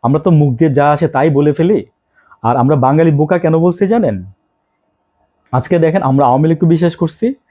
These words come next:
আমরা বিএনপিকে বিশ্বাস করছি। একদম, একদম, মানে, আমি বাস্তব চিত্রটা বলতেছি মাঠের,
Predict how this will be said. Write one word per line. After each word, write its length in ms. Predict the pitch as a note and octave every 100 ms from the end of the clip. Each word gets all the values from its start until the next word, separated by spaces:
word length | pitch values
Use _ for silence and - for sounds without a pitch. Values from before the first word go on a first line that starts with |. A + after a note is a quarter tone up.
| _ _ _
আমরা 160 | B2+ C#3
বিএনপিকে 420 | D#3 F3+ D#3 C#3
বিশ্বাস 340 | A#2 A2+ G2
করছি। 280 | - F#2 - - _ _ _ -
একদম, 240 | E3 G3+ -
একদম, 320 | E3 D#3+ G#3 D#3
মানে, 180 | D#3
আমি 200 | D3+ C#3
বাস্তব 380 | C3+ C#3 D3 G#3+
চিত্রটা 320 | G#3 F#3 E3+
বলতেছি 360 | C#3 A#2+ A#2 A2+
মাঠের, 300 | G2+ F#2 F#2